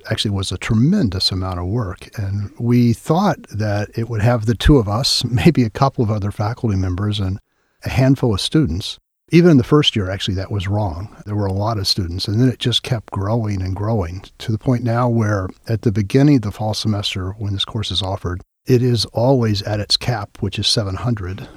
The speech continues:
because that's the capacity of the Statler Auditorium, the largest classroom that we really have as a classroom. It actually typically falls off a bit after that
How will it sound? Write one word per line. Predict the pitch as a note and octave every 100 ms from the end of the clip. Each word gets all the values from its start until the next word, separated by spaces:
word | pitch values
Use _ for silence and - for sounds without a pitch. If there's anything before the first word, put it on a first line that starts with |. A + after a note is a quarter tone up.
| A#2+
because | A2 - A2 -
that's | A2+ A2 -
the | B2 G#2+
capacity | F#2+ G#2+ - A2 A2 G#2+ G2+ G2
of | G2 G2 G2 G2
the | G#2 F#2+ F#2+
Statler | - - - G2+ G2
Auditorium, | G2 F#2+ C3+ G#2+ E2 - -
the | F#2+ -
largest | G#2+ G2+ G2
classroom | - G2 - G2+ F#2+
that | F#2 F2 _ -
we | G#2
really | G2+ G#2+ G#2
have | A2 F#2+
as | F2
a |
classroom. | F2 - A2 A#2+ G2 D#2+ A2+ _ _ _
It | D#3
actually | F3+ - E3+
typically | - F3+ E3+ - B2
falls | - C#3 B2
off | B2+ D#3
a |
bit | C#3 D3
after | C#3 C#3
that | C#3 E3+